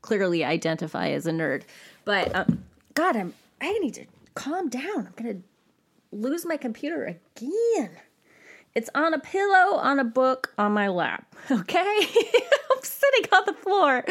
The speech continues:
and it wants to keep, like, sliding off to the side. But, um, she shared with me today, she tagged me on Twitter, 'cause the word of the day is Pawawi. I hope it's Pawawi. It looks like Pawawi, P U H, Pa-,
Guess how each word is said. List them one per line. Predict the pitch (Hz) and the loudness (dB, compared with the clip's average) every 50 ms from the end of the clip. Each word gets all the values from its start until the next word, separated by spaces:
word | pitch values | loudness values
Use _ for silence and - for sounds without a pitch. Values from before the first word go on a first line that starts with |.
| 523 - - - - 392 - | -4 -4 -4 -6 -6 -4 2
and | 262 269 | 2 4
it | 269 269 | 4 4
wants | 285 285 302 302 302 | 4 4 2 2 0
to | - 294 | -2 -2
keep, | 285 294 269 240 240 | 0 0 0 2 2
like, | 226 220 208 | 0 0 0
sliding | - - - 226 226 233 233 240 247 247 247 240 214 | -2 -6 -2 0 2 4 4 4 4 4 2 2 2
off | 214 208 208 208 214 | 2 2 0 0 -2
to | - 185 | -6 -10
the | - 185 | -10 -10
side. | 180 - - 214 208 202 196 196 185 180 180 - - - - - - - - - - | -12 -6 -2 0 2 2 2 2 2 0 -2 -6 -12 -20 -18 -18 -18 -20 -20 -6 2
But, | - 247 240 226 185 - - | 4 6 6 6 4 2 2
um, | 254 247 240 220 208 196 - - _ _ _ _ | 4 4 4 4 2 -2 -6 -10 _ _ _ _
she | - - - 370 381 381 | -4 0 2 4 4 4
shared | 381 403 403 381 381 381 349 | 4 4 4 4 4 4 2
with | 370 359 349 - | 0 0 2 2
me | 311 320 320 | 2 2 2
today, | 302 - 370 320 - - 330 359 427 453 466 480 440 440 427 440 440 453 466 466 - | 2 2 0 0 2 2 2 4 4 4 4 4 4 4 4 4 2 2 0 -4 -8
she | - - - 349 311 | -14 -8 -6 -6 -6
tagged | 302 - 330 302 302 302 302 294 | -4 -2 2 2 4 2 2 0
me | 311 285 262 | 0 0 2
on | 240 226 220 | 2 2 0
Twitter, | 220 - - 254 247 247 214 196 190 185 185 - _ _ _ _ _ _ _ _ _ - - | 0 0 0 0 2 4 2 2 2 0 -4 -10 _ _ _ _ _ _ _ _ _ -12 -4
'cause | - 240 220 | 0 0 0
the | 202 202 214 | 2 2 2
word | 196 196 220 226 226 | 4 4 4 4 4
of | 247 214 | 2 2
the | 214 202 | 0 -2
day | 180 - 190 180 180 190 202 214 208 - - | 0 2 4 4 6 6 6 4 2 2 0
is | 180 180 170 - | -2 -2 -2 -4
Pawawi. | - _ - - - 196 185 170 147 151 170 196 226 226 220 196 170 185 - - | -12 _ -8 -2 0 0 0 0 2 4 6 6 6 6 4 2 0 -2 -2 0
I | - 190 | 2 2
hope | 196 180 233 302 403 427 | 4 6 6 6 6 4
it's | 392 277 226 - - | 0 -2 -2 -4 -6
Pawawi. | - - 214 202 185 185 185 180 175 165 117 131 - - | 0 0 2 4 4 4 4 4 4 2 0 -2 -2 0
It | - 180 | 0 0
looks | 170 214 226 233 - - | 2 2 2 0 0 0
like | 247 214 - - | 0 0 -2 -2
Pawawi, | - - 202 202 208 202 202 196 180 185 180 180 180 180 156 - 131 127 - | 0 2 4 6 6 6 4 4 4 4 6 6 4 4 2 -2 -2 -4 -8
P | - - - 214 220 226 226 233 233 | -10 -6 -2 -2 0 0 0 0 -2
U | 220 196 190 196 196 202 208 214 - - | -2 -4 -2 -2 -2 -2 -2 -4 -4 -2
H, | - 180 165 170 190 175 - - - - | -2 0 0 0 -2 -4 -6 -12 -14 -8
Pa-, | - - 202 185 156 160 165 180 190 | -2 2 2 4 4 4 2 0 -2